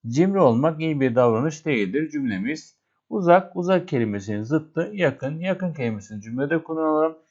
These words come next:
Yakın bir yerde piknik yapalım. Üçüncü soruda kök ve eklerle ilgili bir sorumuz var arkadaşlar. Birinci senaryoda buna benzer bir sorumuz vardı. Zamanlar kelimesi, zaman, kök arkadaşlar.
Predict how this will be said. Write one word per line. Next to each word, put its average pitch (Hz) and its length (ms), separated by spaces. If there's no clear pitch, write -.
Yakın 180 400
bir 123 80
yerde 117 460
piknik 170 360
yapalım. 117 560
Üçüncü 233 380
soruda 185 480
kök 196 320
ve 180 80
eklerle 147 440
ilgili 123 240
bir 156 80
sorumuz 151 400
var 151 120
arkadaşlar. 147 500
Birinci 147 320
senaryoda 113 480
buna 135 260
benzer 117 380
bir 135 100
sorumuz 135 500
vardı. 135 460
Zamanlar 175 680
kelimesi, 117 720
zaman, 151 640
kök 151 240
arkadaşlar. 104 720